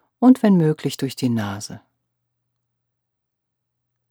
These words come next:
Lege dich nun auf deiner Unterlage zurecht und schließe sanft deine Augen, wenn das für dich angenehm ist. Wenn du auf dem Rücken liegst,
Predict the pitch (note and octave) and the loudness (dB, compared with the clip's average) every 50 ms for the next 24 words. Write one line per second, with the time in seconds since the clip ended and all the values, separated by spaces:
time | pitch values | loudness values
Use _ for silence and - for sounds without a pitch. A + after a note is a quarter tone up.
0 | _ _ _ _ _ _ _ _ _ _ _ _ _ _ _ _ _ _ _ _ | _ _ _ _ _ _ _ _ _ _ _ _ _ _ _ _ _ _ _ _
1 | _ _ _ _ _ _ _ _ _ _ _ _ _ _ _ _ _ _ _ - | _ _ _ _ _ _ _ _ _ _ _ _ _ _ _ _ _ _ _ -6
2 | D3+ D#3 C#3+ D3+ C#3+ - C#3 - - C#3+ C#3+ E3 F#3+ G#3+ A#3 A#3 G#3 F#3 - - | -4 -2 -2 -2 -2 -4 -4 -4 -2 -2 -2 0 0 2 2 0 0 -2 -2 -2
3 | D3+ D3 C#3+ C#3 - C3+ C3+ - D3+ C3 B2 B2 A#2+ A#2+ A2+ B2 - - - B2 | 0 0 0 0 -2 -2 -4 -4 -4 -4 -4 -4 -6 -6 -8 -10 -10 -10 -10 -10
4 | A#2 B2 C#3 F3+ A3+ B3+ - - - _ - _ _ _ _ _ _ _ _ _ | -8 -4 -2 0 0 -2 -2 -6 -20 _ -20 _ _ _ _ _ _ _ _ _
5 | - G#3+ - - - A3+ A#3 A3+ - G#3+ F3+ E3 D3+ D3+ D#3 D#3+ - - D#3 D3 | -4 -4 -2 0 0 0 0 2 0 -2 0 0 0 0 0 -4 -4 -4 -4 -2
6 | C#3+ C#3+ - - A2+ A#2+ B2 C3 D#3+ D#3 C#3+ C3+ B2 B2 B2+ - - - - E3 | -2 -2 -2 -2 -2 -2 -2 -2 -4 -4 -4 -6 -6 -6 -8 -8 -10 -8 -8 -8
7 | D3+ - - - C3 B2 A#2+ A2 G#2+ G#2+ G2+ G2 G2 A2 A2+ A2 - - - _ | -8 -6 -6 -6 -6 -6 -6 -8 -8 -10 -12 -12 -14 -14 -14 -14 -14 -16 -16 _
8 | - _ _ _ _ _ _ _ _ _ _ _ _ _ _ _ _ _ _ _ | -20 _ _ _ _ _ _ _ _ _ _ _ _ _ _ _ _ _ _ _
9 | _ _ _ _ _ _ _ _ _ _ _ _ _ _ _ _ _ _ _ _ | _ _ _ _ _ _ _ _ _ _ _ _ _ _ _ _ _ _ _ _
10 | _ _ _ _ _ _ _ _ _ _ _ _ _ _ _ _ - F#3+ G3 G3 | _ _ _ _ _ _ _ _ _ _ _ _ _ _ _ _ -2 0 2 4
11 | G#3 G3 G3 - - F#3+ F3 E3+ D#3+ E3+ - - A3+ A3 G#3+ A3 A3+ A#3 A#3+ B3+ | 4 4 2 2 0 0 0 2 0 0 2 4 2 4 4 2 2 2 0 0
12 | - - - - - | -4 -12 -14 -14 -20